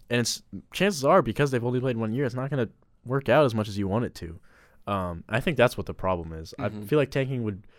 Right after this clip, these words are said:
Speaker 1: would be fine if you were playing for a senior who had, like, who
Speaker 2: Yeah.
Speaker 1: knows what to do in these kind of situations.
Speaker 2: I definitely agree. And I think something has to be done both about the lottery system as a whole and about the eligibility process.
Speaker 1: There are rumors that this is, this is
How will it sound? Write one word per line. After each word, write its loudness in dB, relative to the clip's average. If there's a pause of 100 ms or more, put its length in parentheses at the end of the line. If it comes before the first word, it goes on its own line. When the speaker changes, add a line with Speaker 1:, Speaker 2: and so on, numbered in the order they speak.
(140)
Speaker 1:
would -2
be 2
fine 2
if -6
you -2
were -2
playing -6
for -8
a -4
senior -10
who -10
had, -6
like, -12 (200)
who -6
Speaker 2:
Yeah. 2
Speaker 1:
knows 0
what 0
to -10
do -6
in -6
these -10
kind -8
of -10
situations. -12
Speaker 2:
I -6
definitely -6
agree. -12
And -10
I -4
think -8
something -8
has -6
to -14
be -8
done -6
both -8
about -10
the -16
lottery 0
system -8 (560)
as -8
a -6
whole 4 (460)
and 0
about 0 (100)
the -4
eligibility -4
process. -14
Speaker 1:
There 0
are -4
rumors 2
that -2
this -6
is, -10 (140)
this -16
is -14